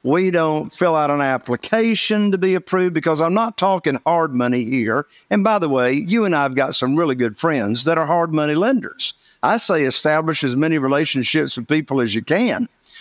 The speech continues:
But in this world, I'm not talking hard money or a broker. I'm talking about doing business with an individual, another human being, just like you and me, that loans money to us, the real estate investor, from either their investment capital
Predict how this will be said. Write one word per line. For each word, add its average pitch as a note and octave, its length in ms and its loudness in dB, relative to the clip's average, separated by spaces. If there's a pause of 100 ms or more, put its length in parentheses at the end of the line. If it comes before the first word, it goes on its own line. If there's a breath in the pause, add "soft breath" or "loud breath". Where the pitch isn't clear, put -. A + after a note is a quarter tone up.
(160 loud breath)
But C#3+ 340 0
in C3+ 200 0
this A#3 260 0
world, E3 180 2
I'm D#3 80 0
not D#3+ 180 0
talking D3+ 360 0
hard C#3+ 320 0
money C#3 280 0
or B2+ 180 2
a A#2+ 40 -2
broker. B2 560 -2 (300 soft breath)
I'm F#3 200 2
talking F#3 280 0
about C3 320 -2
doing F3 460 0
business B2 680 0 (320 soft breath)
with B2+ 200 0
an A#2 180 -2
individual, E3+ 960 0
another D3 480 2
human G3 400 0
being, C3+ 380 0
just D#3 240 -2
like C#3 260 0
you D#3 160 0
and E3 120 0
me, B2+ 280 0 (320 loud breath)
that C#3 220 2
loans D3+ 560 0
money G#3 460 0
to F#3+ 260 0
us, C#3+ 320 0
the B2+ 140 -2
real F3+ 260 0
estate D#3+ 340 0
investor, C3 680 -2 (460)
from E3+ 280 0
either G3 140 0
their E3+ 180 0
investment D3+ 600 0
capital C#3+ 640 0